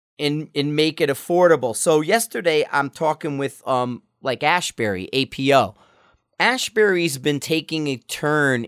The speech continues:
into this entry-level section, you know, or, or segment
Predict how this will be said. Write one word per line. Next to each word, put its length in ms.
into 640
this 380
entry-level 1040
section, 580
you 140
know, 220
or, 300
or 300
segment 540